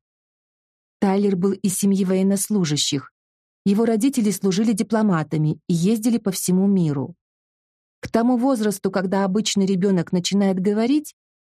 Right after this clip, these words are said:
Тайлер знал уже четыре языка, сейчас девять. Он был переводчиком и самым умным мужчиной из всех, что мне доводилось встречать в своей жизни.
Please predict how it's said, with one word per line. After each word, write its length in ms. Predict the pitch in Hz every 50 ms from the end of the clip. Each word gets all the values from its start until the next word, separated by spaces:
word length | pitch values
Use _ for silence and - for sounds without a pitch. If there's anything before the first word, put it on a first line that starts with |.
| _ _ _ _ _ _
Тайлер 380 | - 247 269 285 277 277 277 247
знал 280 | 220 196 247 247 247
уже 160 | 233 214 220 208
четыре 400 | 214 - 180 - - 208 202 208
языка, 580 | 190 202 180 190 202 196 - 170 151 143 - - _ _ _ _ _
сейчас 480 | - - - 175 170 - 214 202 196 180
девять. 580 | 170 156 185 170 151 139 139 123 - - - _ _ _ _ _ _ _ _ _ _ _ -
Он 140 | 208 214
был 140 | 208 233 233
переводчиком 960 | 226 - 247 254 262 233 226 214 165 - - - - - - 147 143 143 - _ _ _ _ _ _ _ _ _ _ -
и 60 | 208
самым 540 | 185 - - - 254 277 285 285 277 277 - -
умным 360 | - 220 214 202 196 185 180 170
мужчиной 600 | 165 170 175 170 - - - 220 247 262 247 233
из 180 | - 175 175
всех, 440 | - - - - 220 240 254 254 -
что 220 | - - - - 180
мне 160 | 180 175 165
доводилось 500 | 147 160 156 156 156 156 175 165 160 156
встречать 480 | - - - 156 151 - 170 175 190 -
в 40 |
своей 360 | - - 151 151 151 151 156 160
жизни. 540 | 151 151 156 147 143 139 - 139 - 165